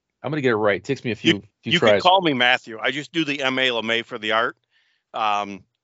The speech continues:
Speaker 2: 'cause I stole it from M C or Escher. So,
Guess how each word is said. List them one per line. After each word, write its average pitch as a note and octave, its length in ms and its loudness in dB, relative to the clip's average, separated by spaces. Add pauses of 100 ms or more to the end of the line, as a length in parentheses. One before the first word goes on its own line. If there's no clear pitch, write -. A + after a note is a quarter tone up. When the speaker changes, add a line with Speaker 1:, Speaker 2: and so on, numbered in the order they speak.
(540)
Speaker 2:
'cause B2+ 160 -6
I A#2 80 -4
stole A#2+ 360 -8
it B2 60 -20
from A#2+ 200 -14 (340)
M A#2+ 160 -8
C A#2 280 -16 (180)
or A#2 120 -8
Escher. A#2 460 -10 (160)
So, - 340 -16